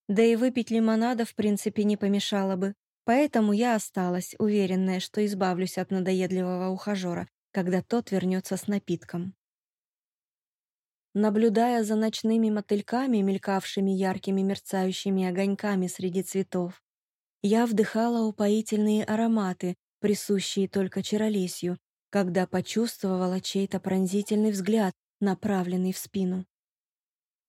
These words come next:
Обернувшись, увидела Снежного,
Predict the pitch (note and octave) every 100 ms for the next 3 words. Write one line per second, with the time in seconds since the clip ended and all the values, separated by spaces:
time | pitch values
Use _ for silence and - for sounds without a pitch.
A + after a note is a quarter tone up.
0 | _ _ _ G3+ F3+ F#3+ G#3 C4 - G3+
1 | F#3 - G#3 F#3+ A3 G#3+ A3 A3+ A#3+ A3+
2 | F#3 F3+ F3+ F3+